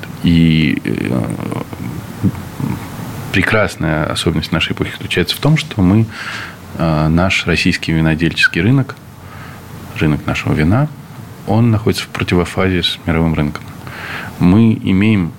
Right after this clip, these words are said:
один из самых ненасыщенных рынков, которые у нас есть. А, по нескольким причинам. Во-первых, это были последствия и антиалкогольной кампании,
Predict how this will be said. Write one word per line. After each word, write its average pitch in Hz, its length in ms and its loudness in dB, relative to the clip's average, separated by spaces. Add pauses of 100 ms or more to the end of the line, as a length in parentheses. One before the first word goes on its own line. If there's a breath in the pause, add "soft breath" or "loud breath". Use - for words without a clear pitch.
один 82 280 0
из - 80 -4
самых 107 400 0
ненасыщенных 92 840 2
рынков, 92 360 -2
которые 78 560 0
у 80 40 -4
нас 78 260 -2
есть. - 240 -6 (720 loud breath)
А, 143 200 2
по - 160 2
нескольким 139 320 4
причинам. - 400 -2
Во-первых, - 380 0
это - 100 -8
были 67 140 -2
последствия 71 800 -2 (180)
и - 360 -8
антиалкогольной - 920 0
кампании, 123 580 0